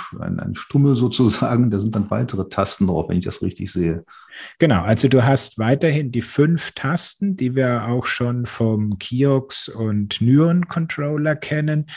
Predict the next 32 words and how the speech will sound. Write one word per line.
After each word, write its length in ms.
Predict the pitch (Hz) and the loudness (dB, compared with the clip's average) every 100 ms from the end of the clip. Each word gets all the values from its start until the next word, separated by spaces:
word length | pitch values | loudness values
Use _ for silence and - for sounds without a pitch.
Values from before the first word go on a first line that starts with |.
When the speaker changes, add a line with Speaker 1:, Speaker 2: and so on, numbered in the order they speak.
| - - - | -14 -14 0
Speaker 2:
nur 200 | 127 135 | 6 6
jetzt 460 | 123 127 123 - 120 | 6 2 0 -4 -2
eben 260 | 113 113 | -4 -4
in 140 | 110 107 | -2 -2
einer 260 | 104 95 | -2 -2
anderen 480 | 107 110 101 104 90 | -2 -2 -2 -2 0
Anordnung. 960 | - 123 160 - 151 175 - 170 175 170 - - - _ - | 2 2 2 0 -2 -2 -2 0 0 -2 -10 -14 -18 _ -2
Die 500 | 113 113 113 113 110 101 - _ - | 0 2 4 4 4 2 -4 _ -10
Plus-Minus-Tasten 1600 | - 113 123 - 113 123 156 165 151 - - 127 120 - - 120 | 0 4 4 2 0 2 2 2 0 -4 -6 -4 -2 -4 -6 -6
für 460 | 113 - 120 117 110 | -6 -2 2 4 2
die, 640 | 113 107 107 104 104 104 95 - - _ _ 110 | 0 -2 0 0 2 2 0 -6 -20 _ _ -6
äh, 380 | 107 107 104 | -4 -4 -4
Leistungsunterstützung, 1500 | 95 92 131 - 170 156 - 131 139 135 - 151 - - 165 | -2 0 2 0 -2 -2 -2 -4 -2 -4 -4 -8 -6 -6 -6
die 100 | 147 | -4
sind 240 | 120 123 117 | -4 -4 -4
eben 320 | 110 110 104 | -4 -4 -2
weiter 400 | 95 95 127 135 | 0 0 0 -2
nach 240 | 120 98 | -4 -4
unten 600 | - - 135 135 - 156 | -2 4 6 4 -2 -2
gewandert, 640 | 151 147 139 151 165 190 - - - - - - | 0 0 0 0 0 -2 -6 -14 -16 -16 -12 -2
was 220 | 113 - | 0 0
sehr 120 | 104 | -2
praktisch 640 | - 104 101 - 143 135 | 0 0 0 -4 -4 -2
ist. 200 | 156 147 | -2 -4
Ich 140 | 135 - | -4 -4
meine, 240 | 113 110 | -4 -4
wir 140 | 110 - | -4 -2
kennen 360 | 113 110 113 | -2 0 0
ja 220 | 117 104 | 0 0
alle 420 | 80 98 113 110 98 | -2 -2 -2 -4 -4
auch 380 | 107 104 - | -2 -4 -6
die 600 | - - 101 101 98 95 | -10 -6 -4 -2 0 -2